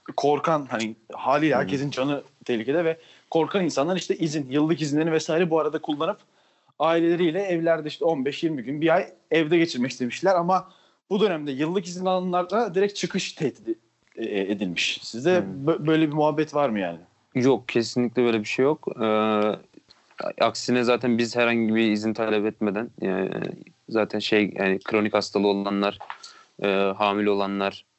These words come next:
Speaker 2: e, gibi kişilere direkt izin verildi.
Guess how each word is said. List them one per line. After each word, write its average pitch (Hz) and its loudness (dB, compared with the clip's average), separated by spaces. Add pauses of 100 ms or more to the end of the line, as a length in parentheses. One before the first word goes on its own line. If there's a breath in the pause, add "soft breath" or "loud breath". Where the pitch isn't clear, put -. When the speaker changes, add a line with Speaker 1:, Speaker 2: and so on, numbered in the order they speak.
(120)
Speaker 2:
e, 95 -4 (580)
gibi 101 0 (540 soft breath)
kişilere 107 0
direkt 110 2
izin 98 0
verildi. 90 -2